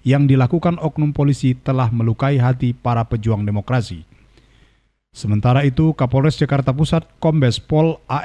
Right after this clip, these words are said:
R Yoyol, secara pribadi kepada mahasiswa H M I meminta maaf atas adanya insiden tersebut. Menurut Kapolres, pihaknya telah memeriksa tiga orang terkait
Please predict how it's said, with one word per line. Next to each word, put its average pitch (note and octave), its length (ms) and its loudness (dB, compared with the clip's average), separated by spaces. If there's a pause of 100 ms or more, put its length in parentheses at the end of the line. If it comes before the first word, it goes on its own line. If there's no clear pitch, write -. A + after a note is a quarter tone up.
R C3 100 2
Yoyol, D#3+ 540 2
secara C3 480 -2
pribadi C3 400 2
kepada D3 320 -2
mahasiswa C3+ 420 0
H B2 300 0
M D3+ 80 -2
I C#3 180 0
meminta C3 460 0
maaf B2 320 -2 (160)
atas A#2 400 -6
adanya A#2 320 0
insiden G#2 480 -4
tersebut. B2 400 -2 (800)
Menurut A#2+ 320 4
Kapolres, F3 560 0
pihaknya B2 480 0
telah D3+ 180 2
memeriksa D3+ 640 2 (160)
tiga E3 400 0
orang D3+ 320 0
terkait C3+ 480 -2